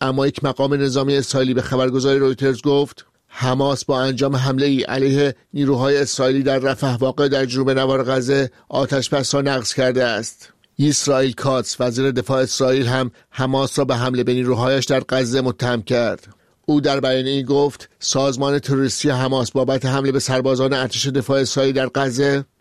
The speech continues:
و بابت نقض توافق در بازگرداندن اجساد گروگان‌ها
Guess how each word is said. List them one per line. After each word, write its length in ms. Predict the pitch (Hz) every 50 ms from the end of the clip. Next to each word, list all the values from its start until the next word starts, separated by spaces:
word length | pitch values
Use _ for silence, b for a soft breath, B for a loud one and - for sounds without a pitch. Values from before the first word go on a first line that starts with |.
| _ _ _ -
و 80 | 139 131
بابت 360 | 135 135 123 139 139 - -
نقض 280 | 139 147 135 123 123 143
توافق 520 | - - 139 131 127 123 101 139 - 120
در 160 | 139 143 139
بازگرداندن 840 | 131 139 139 127 117 135 131 127 120 131 127 123 131 139 143 147 131 B B B B _ -
اجساد 320 | 127 131 - - 143 131
گروگان‌ها 720 | 135 127 135 131 127 123 127 127 117 120 131 139 143 131